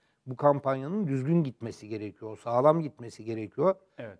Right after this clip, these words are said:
Speaker 1: Ben de kendi adıma rica edeyim, kendi adıma derken ulusal kanalda, e, gö-, yaptığım görev adına rica edeyim. Ya arkadaşlar olmuyor hakikaten ya, bir konuk geliyor, mikrofon takıyoruz, adamın sesi çıkmıyor.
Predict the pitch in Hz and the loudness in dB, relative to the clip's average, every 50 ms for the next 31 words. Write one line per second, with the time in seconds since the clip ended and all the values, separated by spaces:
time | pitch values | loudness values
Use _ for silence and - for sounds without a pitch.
0 | _ 135 143 143 156 143 123 - 143 139 139 143 151 156 147 131 123 123 123 117 | _ 6 6 6 6 2 0 0 -2 -2 0 4 6 6 6 4 2 -2 -2 -2
1 | 117 113 117 123 117 117 110 107 107 135 156 170 165 _ - - 123 131 131 147 | -2 -2 0 0 2 2 0 -4 -6 -10 -12 -12 -16 _ -6 -6 -4 0 2 2
2 | 139 131 123 131 131 131 165 196 180 - 165 143 123 127 123 107 - 165 160 143 | 2 2 0 -4 -2 0 0 0 0 -2 -4 -4 -4 -6 -6 -2 2 2 2 2
3 | 117 135 131 123 120 120 123 131 107 - _ _ _ - 120 113 113 110 120 135 | 2 -4 -4 -4 -6 -2 -2 -2 -2 -2 _ _ _ -10 -8 -8 -6 -2 0 0
4 | 123 113 117 117 123 120 - _ - 139 135 131 127 131 131 147 147 143 131 113 | 0 0 2 2 2 0 0 _ -4 -4 -2 0 2 4 4 6 4 4 2 0
5 | 113 117 117 110 110 110 120 117 110 110 110 127 170 175 185 _ _ _ _ _ | -4 -8 -8 -8 -6 -4 -2 -2 -2 -4 -4 -6 -8 -8 -8 _ _ _ _ _
6 | _ _ _ _ _ _ _ _ 113 113 110 110 104 - - 139 151 143 - - | _ _ _ _ _ _ _ _ -8 -6 -6 -6 -6 -2 2 4 4 4 4 2
7 | 160 139 123 120 120 139 165 180 143 131 147 139 - 147 - 143 131 120 117 123 | 2 4 4 4 2 4 4 4 4 4 0 -4 -6 -6 -4 -4 -6 -6 -6 -10
8 | 135 151 156 143 117 - - 131 139 147 - _ 151 139 123 113 117 135 165 170 | -12 -12 -12 -16 -16 -14 -12 -10 -10 -10 -6 _ -2 -2 0 0 0 0 0 -2
9 | - _ _ _ _ _ _ - 123 120 - 147 139 - 165 170 160 143 127 110 | -4 _ _ _ _ _ _ -12 -10 -2 0 0 0 2 0 -2 -2 -2 -6 -8
10 | - - 127 131 151 151 151 143 143 143 156 151 123 - 147 131 - - - 165 | -6 -4 -4 -4 0 0 0 0 0 0 -4 -6 -8 -10 -12 -12 -12 -16 -18 -20
11 | - _ 165 127 90 | -12 _ -10 -10 -10